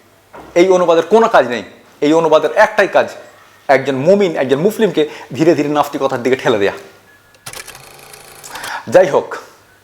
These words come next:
এখন সম্পূর্ণ ভিডিওটা মনোযোগ সহকারে দেখুন আর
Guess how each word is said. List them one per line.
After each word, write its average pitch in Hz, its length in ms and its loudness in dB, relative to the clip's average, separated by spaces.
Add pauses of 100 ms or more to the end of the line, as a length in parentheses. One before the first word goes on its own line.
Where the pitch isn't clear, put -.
(260)
এখন 120 240 0
সম্পূর্ণ 208 440 0
ভিডিওটা 135 420 2 (340)
মনোযোগ 143 280 0
সহকারে 127 340 0
দেখুন 135 460 -2
আর 139 100 2